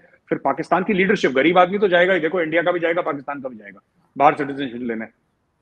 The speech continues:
आपके, आपका जो अश-, अशराफिया है, वो बाहर की citizenship क्यों ले रहा है?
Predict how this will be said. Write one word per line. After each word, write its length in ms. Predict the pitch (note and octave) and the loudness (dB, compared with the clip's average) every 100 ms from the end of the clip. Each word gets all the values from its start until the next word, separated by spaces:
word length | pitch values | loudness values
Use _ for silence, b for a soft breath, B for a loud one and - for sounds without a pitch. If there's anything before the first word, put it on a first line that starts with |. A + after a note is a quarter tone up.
| _ _ D#3 | _ _ 4
आपके, 500 | F3+ G3 A#3+ B3 A#3+ | 4 4 2 2 0
आपका 400 | D3+ F3 - A3 | -4 -4 -4 -6
जो 100 | G#3+ | -4
अश-, 360 | B3 D#3+ - F3+ _ _ - | -6 -8 -12 -16 _ _ -12
अशराफिया 480 | D3 F3+ G3+ A3+ E3 | -2 0 2 0 0
है, 240 | B2 G#2+ _ _ _ A#3+ | -4 -14 _ _ _ -2
वो 100 | C#4 | 0
बाहर 200 | A3+ A#3 | 2 0
की 120 | A3 | -2
citizenship 500 | G#3 F#3+ F#3 E3+ E3+ | -6 -6 -12 -12 -12
क्यों 140 | D3 A#2+ | -10 -10
ले 100 | G#2+ | -10
रहा 120 | C#3+ | -10
है? 200 | F3 | -12